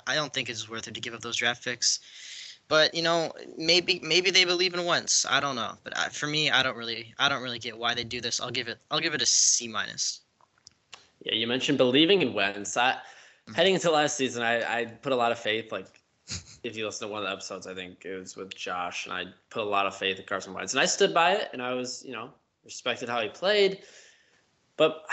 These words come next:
Speaker 2: <sighs> I just don't have that much faith. I still have probably more faith than most people in Carson Wentz. I still think he can be a solid starting quarterback in the N F L,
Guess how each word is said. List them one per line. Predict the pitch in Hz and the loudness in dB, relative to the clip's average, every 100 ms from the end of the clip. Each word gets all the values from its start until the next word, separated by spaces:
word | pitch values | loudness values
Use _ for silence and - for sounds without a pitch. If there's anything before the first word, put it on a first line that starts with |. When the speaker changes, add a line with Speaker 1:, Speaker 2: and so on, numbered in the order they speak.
| - | -4
Speaker 2:
<sighs> | - - | -4 -8
I | 147 | -8
just | 156 - | -6 0
don't | 170 170 | 0 0
have | - 156 139 104 | 2 2 2 0
that | 120 156 | 2 2
much | 220 220 | 0 2
faith. | 220 | 2
I | 190 | 4
still | 190 277 262 | 4 4 4
have | - | 0
probably | - 175 143 | -4 -2 -2
more | 117 127 | -2 -4
faith | - 117 117 117 | -4 -8 -8 -8
than | 104 | -8
most | 95 101 - | -8 -10 -12
people | 110 113 | -12 -10
in | 107 | -10
Carson | 113 110 117 | -10 -10 -10
Wentz. | 113 110 | -12 -10
I | |
still | - - 110 | -10 -10 -8
think | 117 104 | -8 -8
he | - 110 | -10 -12
can | 104 107 98 | -12 -12 -8
be | 104 101 | -4 -4
a | 92 | -4
solid | - 104 95 98 95 95 | -6 -4 -2 -2 -2 -4
starting | - 101 92 | -8 -6 -8
quarterback | 90 98 95 95 - | -8 -6 -6 -6 -10
in | 95 | -10
the | 80 | -8
N | |
F | 80 151 | -4 2
L, | 165 165 - | 4 4 2